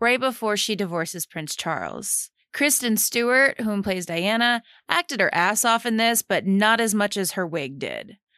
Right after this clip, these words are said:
Overall, it's a very dry film that honestly makes Diana out to be more of an unhinged woman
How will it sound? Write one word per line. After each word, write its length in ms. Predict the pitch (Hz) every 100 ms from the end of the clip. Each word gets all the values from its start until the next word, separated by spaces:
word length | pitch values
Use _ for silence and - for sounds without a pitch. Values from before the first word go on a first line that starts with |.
| -
Overall, 480 | 254 294 285 254 254
it's 160 | -
a 40 | 226
very 200 | 240 254
dry 760 | 208 208 196 208 214 226 226 214 - -
film 500 | - 220 220 226 220
that 220 | 202 -
honestly 440 | 285 302 320 330
makes 260 | 269 233 -
Diana 400 | 220 208 196 196
out 220 | 175 185
to 120 | - 190
be 100 | 196
more 240 | 190 185
of 160 | 185 175
an 80 |
unhinged 720 | 175 175 190 175 196 208 202 226
woman 480 | 220 240 254 262